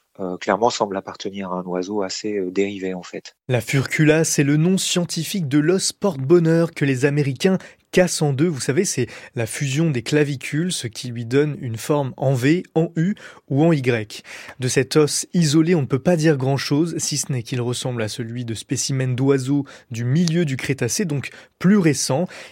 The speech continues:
Speaker 2: et l'espèce n'a pas pu être nommée. En revanche, le second spécimen est bien plus complet. C'est un squelette partiel, il manque notamment le crâne, mais on possède suffisamment d'éléments pour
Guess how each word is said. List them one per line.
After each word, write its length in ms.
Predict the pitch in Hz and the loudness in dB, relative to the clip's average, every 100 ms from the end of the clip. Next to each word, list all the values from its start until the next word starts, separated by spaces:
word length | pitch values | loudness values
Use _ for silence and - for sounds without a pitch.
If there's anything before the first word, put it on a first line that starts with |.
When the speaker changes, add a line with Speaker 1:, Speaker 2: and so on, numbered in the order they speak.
| - | -6
Speaker 2:
et 40 | |
l'espèce 520 | 113 107 - 147 - - | -4 -2 2 0 0 -6
n'a 100 | 113 | -8
pas 160 | - 139 | -2 0
pu 180 | 170 180 | 4 2
être 220 | - 147 | 2 0
nommée. 400 | 147 127 107 - 202 | 2 0 -2 0 2
En 100 | 185 | 4
revanche, 540 | 175 127 110 - - | 4 2 -4 -6 -4
le 100 | 131 | -2
second 400 | - 220 175 147 | 0 0 0 -2
spécimen 600 | - 127 - 127 147 175 - | -2 -4 -4 0 0 0 -6
est 100 | 120 | -6
bien 380 | 110 120 175 196 | -4 2 4 4
plus 180 | 160 151 | 0 0
complet. 400 | 135 104 143 190 - - - | -2 2 2 2 -6 -14 -6
C'est 200 | - 147 | 0 2
un 60 | 156 | 2
squelette 400 | - 151 143 - | 4 4 2 0
partiel, 580 | - 139 - 220 247 | -2 -2 0 2 4
il 80 | 147 | 2
manque 260 | 123 117 131 | 0 0 -2
notamment 600 | 120 131 135 123 123 117 | 0 2 2 -2 -2 -4
le 120 | 107 | -6
crâne, 360 | - 185 202 147 | -2 2 4 4
mais 200 | 190 - 180 | 2 0 0
on 120 | 190 | 2
possède 400 | 165 156 131 - | 2 2 -2 -2
suffisamment 680 | - 202 180 147 139 120 117 | -6 -6 -6 0 0 0 0
d'éléments 440 | 170 151 127 190 | 2 2 0 -4
pour 260 | - - | -4 -8